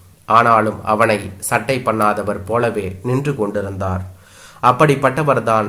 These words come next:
இப்போதெல்லாம் "ஆள் வேணுமா, வேறு பிரச்சனையா?" அவனிடம் அபிப்பிராயம் கேட்கிறார் என்பதில் அவனுக்கு பெரிய கௌரவம் கிடைத்த மாதிரி இருக்கும் என்று தான் சொல்ல வேண்டும். அவரை, அவரை கொடியோடு அந்த பெண்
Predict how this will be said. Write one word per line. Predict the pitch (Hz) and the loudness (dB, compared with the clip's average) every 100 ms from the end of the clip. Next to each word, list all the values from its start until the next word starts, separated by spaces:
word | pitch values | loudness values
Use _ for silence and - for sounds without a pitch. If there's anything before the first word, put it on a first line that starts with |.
| 104 | -4
இப்போதெல்லாம் | 117 117 113 110 123 127 107 - - - - - | -8 -2 0 0 0 2 0 -2 -14 -20 -20 -4
"ஆள் | 107 127 143 | 6 6 6
வேணுமா, | 127 117 110 120 156 - - _ _ - | 2 2 2 0 -2 -12 -20 _ _ -10
வேறு | 113 135 127 | -2 0 0
பிரச்சனையா?" | 120 120 139 117 107 123 156 - - - - | -4 -4 -2 0 0 -2 -6 -16 -20 -20 0
அவனிடம் | 127 135 135 147 175 | 2 4 2 2 2
அபிப்பிராயம் | 123 160 - 131 117 104 98 | 0 0 0 2 2 -2 -4
கேட்கிறார் | 113 107 110 104 101 | -6 -4 -4 -2 -2
என்பதில் | 104 107 107 101 98 | -4 -6 -6 -8 -4
அவனுக்கு | 107 113 110 110 107 | -2 0 -2 -6 -4
பெரிய | 127 143 127 104 107 | 0 0 -2 -4 -2
கௌரவம் | 117 131 151 117 104 | -2 0 0 -2 -6
கிடைத்த | 107 113 127 117 | -4 -4 -4 -4
மாதிரி | 101 104 104 101 | -2 -4 -4 -6
இருக்கும் | 110 127 120 | -6 -6 -6
என்று | 104 107 113 | -6 -6 -6
தான் | 95 92 92 - | -6 -6 -8 -8
சொல்ல | - 107 98 | -6 -4 -4
வேண்டும். | 90 90 90 92 - - _ _ _ _ - - - - | -6 -4 -6 -8 -14 -20 _ _ _ _ -20 -20 -6 4
அவரை, | 147 151 151 | 6 6 4
அவரை | - 127 151 147 | 4 4 6 4
கொடியோடு | 139 127 123 127 156 143 | 2 0 0 2 2 2
அந்த | 110 117 107 | 0 -2 0
பெண் | 131 123 | 0 0